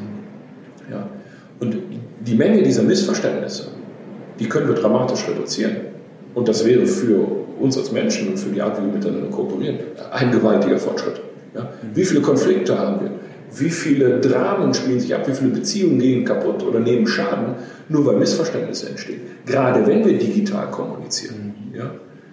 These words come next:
Speaker 1: Eine E-Mail ist scheiße für eine Beziehungspflege, aber sie ist doch mittlerweile fast Alltag. Eine WhatsApp-Nachricht ist auch scheiße für eine Beziehungspflege, ja? Aber sie ist doch der Alltag.
Speaker 2: Mhm.
Speaker 1: So. Und an der Stelle vielleicht sowas zu haben wie eine Wirkungskontrolle, dass man das System sagt, „Willst du es wirklich so schreiben?“ Weil dann ist das die Wirkung, das ist ja das, was Prisa macht,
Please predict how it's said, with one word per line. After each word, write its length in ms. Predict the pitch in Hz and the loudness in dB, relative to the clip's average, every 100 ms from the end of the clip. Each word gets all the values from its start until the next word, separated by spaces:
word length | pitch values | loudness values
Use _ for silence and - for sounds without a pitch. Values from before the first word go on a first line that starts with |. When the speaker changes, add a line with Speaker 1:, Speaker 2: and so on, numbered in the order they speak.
| - | -6
Speaker 1:
Eine 100 | 117 | -2
E-Mail 300 | - 131 110 | 2 2 4
ist 360 | - - - - | 2 -2 -6 -4
scheiße 440 | - 131 - - | 0 2 2 0
für 120 | - 117 | 0 0
eine 100 | 104 | 0
Beziehungspflege, 840 | - 101 95 - - - - - | 0 -2 -4 -4 -4 -2 0 0
aber 140 | - - | 2 2
sie 140 | - | 2
ist 180 | - - | -2 -2
doch 120 | 107 | 0
mittlerweile 400 | 107 95 87 85 | 0 2 2 2
fast 240 | - - - | 0 -4 -4
Alltag. 300 | - - - | -2 -2 0
Eine 120 | 107 107 | 2 4
WhatsApp-Nachricht 840 | 139 - 165 - 107 90 - - | 4 4 2 2 2 2 2 -2
ist 120 | - - | -4 -2
auch 140 | - | 0
scheiße 380 | - - - - | 0 0 0 -2
für 100 | - | -4
eine 80 | - | -6
Beziehungspflege, 720 | - - - - - - - - - - | -6 -6 -6 -6 -6 -6 -6 -6 -6 -4
ja? 120 | - - - - | -4 -4 -4 2
Aber 140 | 113 | 2
sie 40 | - | 2
ist 120 | - | -2
doch 100 | - | -2
der 140 | - | -2
Alltag. 360 | - - - - - - | 0 0 -2 -6 -10 -10
Speaker 2:
Mhm. 420 | 107 104 104 - | -10 -10 -12 -14
Speaker 1:
So. 140 | - - - - - - - | -14 -14 -14 -18 -20 -12 -2
Und 140 | 110 | 2
an 140 | 98 | 4
der 180 | 175 214 | 6 4
Stelle 300 | 202 151 131 | 4 4 4
vielleicht 400 | - 123 - - | 4 2 2 2
sowas 260 | 113 113 117 | 2 2 2
zu 140 | - | 2
haben 160 | 110 110 | 2 2
wie 60 | 107 | 2
eine 120 | 98 | 4
Wirkungskontrolle, 800 | 170 - 170 - 131 110 101 101 | 2 2 0 0 0 2 4 4
dass 180 | - 110 | 2 0
man 80 | 104 | -2
das 100 | 101 | -4
System 320 | 92 110 101 | -4 -2 -2
sagt, 180 | 95 104 | -2 -2
„Willst 180 | 98 | -2
du 40 | 98 | -2
es 80 | 110 | -2
wirklich 240 | 135 139 | -2 -2
so 100 | - | -4
schreiben?“ 480 | - 127 120 104 101 | -4 2 2 2 2
Weil 320 | - 98 98 | 4 4 4
dann 220 | 120 - | 2 2
ist 160 | 107 - | 2 2
das 300 | - - - | 2 2 -2
die 180 | 170 143 | -2 2
Wirkung, 440 | 147 139 - - 110 | 4 4 2 0 -2
das 160 | 110 | -4
ist 100 | 110 | -4
ja 40 | 101 | -4
das, 200 | 98 - | -4 -8
was 100 | - | -12
Prisa 380 | - 95 - | -8 -8 -6
macht, 140 | - | -8